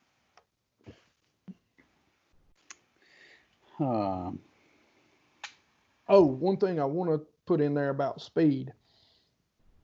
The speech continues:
Speaker 2: Generally, everybody will tell you down inside is about three to five, but like I said, you can get away if you tweak your settings at a, at a solid two miles an hour.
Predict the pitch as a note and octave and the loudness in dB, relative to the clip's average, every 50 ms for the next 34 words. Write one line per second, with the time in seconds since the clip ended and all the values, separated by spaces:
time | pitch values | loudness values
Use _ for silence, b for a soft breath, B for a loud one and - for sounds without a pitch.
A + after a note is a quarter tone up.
0 | _ - - _ _ _ _ _ _ _ _ _ _ _ _ - C3 - E3 G3 | _ -20 -20 _ _ _ _ _ _ _ _ _ _ _ _ -6 0 4 6 8
1 | A3+ A3+ A3 G3+ F#3+ F3+ F3 E3 E3 D#3 D3+ D3 - - _ _ _ _ _ _ | 8 10 10 10 8 8 8 6 4 2 0 -2 -6 -12 _ _ _ _ _ _
2 | _ _ _ _ _ _ - - E3+ E3 D#3+ E3 D#3 D#3 D3+ D3+ D3 C3+ C3 - | _ _ _ _ _ _ 0 2 2 2 4 4 6 6 6 4 2 0 -2 0
3 | D#3+ D3+ C#3+ C#3+ C#3 C#3 C#3 C#3+ C#3+ C#3 C3+ C3+ C3 C3 C3 - C#3 C3 C3 C3 | 2 2 2 2 2 0 -2 -2 -2 -2 -2 -4 -6 -6 -4 -2 -2 0 0 0
4 | C3 C3 C3 C3 C3+ C3 C3 B2 - - - - _ _ _ _ - D3+ D3 D3 | 0 -2 -2 -4 -4 -4 -4 -4 -4 -8 -14 -20 _ _ _ _ 2 4 6 6
5 | C#3+ C#3 C3 C3 - - C3+ C3 C3 C3 C3 C3 C3 C3+ C#3 - - _ - C#3 | 6 6 4 2 0 2 2 2 2 2 0 0 -2 -4 -8 -12 -16 _ -8 -6
6 | B2 - C#3+ D3 C#3+ - C3+ B2 - - C3+ C3+ C3+ B2+ B2 b b b b b | -4 0 2 2 2 2 0 0 0 2 4 6 4 4 2 b b b b b
7 | b b b - C#3 C#3+ E3+ D#3+ - G3 E3 D3 E3 D#3 C#3+ C#3 D3 D3 D3 D3 | b b b -2 2 2 4 4 4 4 6 8 8 8 8 8 8 8 8 6
8 | C#3+ - - - C#3 - - E3 D3 C#3 C3+ - C#3+ C#3 - - - C#3 C#3 C3+ | 4 0 -2 -8 -12 -6 -2 -2 -2 -2 -2 -4 -8 -8 -6 -4 -2 0 0 0
9 | C3+ C3+ C3 B2+ B2+ - - _ - C#3 C3+ B2+ B2 C3+ C#3+ - _ - D3+ C3 | 0 -2 -4 -8 -12 -16 -18 _ -6 -4 -4 -2 -4 -4 -8 -12 _ -8 -6 -6
10 | A#2+ A#2 - D#3 C#3+ C3 B2+ B2+ A#2+ - - C#3 C3 B2+ B2 A#2+ - F#2+ - - | -4 -2 2 4 4 4 4 2 -4 -6 -6 -6 -4 -6 -6 -10 -10 -10 -12 -12
11 | - - - - - - G#2 A2+ b | -12 -12 -12 -12 -14 -14 -14 -16 b